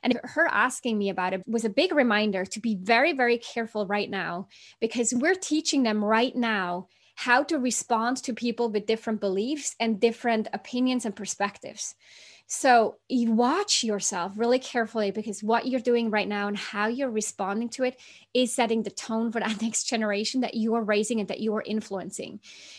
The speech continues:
We can go into defensive. We can go into judgment. We can go into, "I'm right and you're wrong, and I'm smart and you're stupid, and I get it and you don't."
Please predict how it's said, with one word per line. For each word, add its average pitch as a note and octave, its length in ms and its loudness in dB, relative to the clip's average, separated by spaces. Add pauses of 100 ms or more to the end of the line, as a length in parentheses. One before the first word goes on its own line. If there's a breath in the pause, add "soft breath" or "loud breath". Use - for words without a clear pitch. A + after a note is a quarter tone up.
(120 loud breath)
We C#4 160 8
can D4+ 560 2
go A#3+ 260 6
into A#3+ 300 0
defensive. A3+ 800 0
We A#3+ 80 -2
can C4+ 360 -2
go C4 160 2
into A3+ 260 -4
judgment. G3 720 -4 (340 loud breath)
We A#3+ 140 4
can C#4 360 2
go C4+ 180 6
into, A3+ 320 2
"I'm C4 280 4
right A#3 320 6
and F#3+ 160 -2
you're B3 360 6
wrong, A3+ 540 4 (300 loud breath)
and A3 180 -2
I'm C#4+ 180 6
smart B3+ 440 4
and F#3+ 180 -2
you're B3 160 8
stupid, G#3+ 680 2 (280 loud breath)
and A3+ 100 0
I C4+ 220 8
get B3 300 6
it A3+ 120 2
and G3+ 160 0
you A#3+ 300 6
don't." A3+ 560 -2